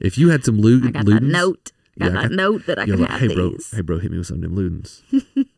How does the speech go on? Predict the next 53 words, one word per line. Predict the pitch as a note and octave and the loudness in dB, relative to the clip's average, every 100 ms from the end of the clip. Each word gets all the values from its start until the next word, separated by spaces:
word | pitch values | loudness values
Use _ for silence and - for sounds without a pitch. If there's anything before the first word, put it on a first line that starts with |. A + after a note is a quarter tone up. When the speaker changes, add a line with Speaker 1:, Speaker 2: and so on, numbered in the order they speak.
| D4 - | -12 -8
Speaker 1:
You | - | -6
got | A#2+ | -4
some | A2+ G2+ | -4 -4
cherries? | D3 D3+ D3 - _ _ _ _ | -4 -4 -6 -10 _ _ _ _
Okay, | A#2+ A2+ | 2 4
so | G2+ G#2 | 4 4
speaking | C#3+ C3+ C#3 | 4 6 6
of | |
being | A2 G2+ | 6 4
sick, | - - D2+ - _ | 4 0 0 -4 _
and, | G#2 F#2+ F2 - - | 0 2 2 -2 0
uh, | G2+ F2 - - | 2 2 -2 -8
w-, | F#2 | -8
we'll | G2+ G2 | -6 -2
tag | A#2+ A#2 A2+ | 0 2 2
that | G#2+ D#2+ | 2 2
with | F2+ | 0
also, | F2+ - F2+ | 0 0 0
like, | E2+ E2 | -2 -2
being | F2 D#2 | -2 -2
old. | B1 G1+ - _ _ _ | -6 -10 -12 _ _ _
Speaker 2:
<laughs> | A#3 A#3 - - _ A3+ | 2 2 0 -20 _ -2
Speaker 1:
Okay, | A3+ G#2 - | 2 0 -2
Speaker 2:
<laughs> | |
Speaker 1:
so | - A#2+ | 2 4
here's | B2+ D4+ | 8 6
Speaker 2:
Sick | - F4+ | 6 4
and | A#3+ | 4
Speaker 1:
okay, | |
Speaker 2:
old. | E3 E3+ - - | 4 2 0 -4
Speaker 1:
okay, | G#2 | -4
sick | - - B2 | -2 0 0
and | |
old. | E2+ - - | 0 -4 -2
So | A#2+ | 2
here's | B2 D#3 | 4 4
the | G#2+ | 2
deal. | D#2+ - - | 0 -8 -6
Here's | A2 G2 | -2 0
the | D#2+ | -2
deal. | - - - - | -4 -14 -20 -14
So, | - B2 - | 0 0 2
um, | B2+ G#2+ F2 - | 2 2 2 2
Amber | C#3 D#3+ | 4 6
and | C#3+ A2+ | 4 2
I | - | 0
live, | G#2+ A#2 G#2+ - | 2 4 4 0
uh, | G#2+ F#2 D#2 - | -2 -2 -4 -2
live | A2 G2+ | 0 2
out | G#2+ G#2 | 0 0
west | G#2 G#2+ - | 0 0 -2
of | G2+ | -4
Austin | D#2 E2+ D#2+ - E2 D2+ | -4 -6 -8 -8 -8 -8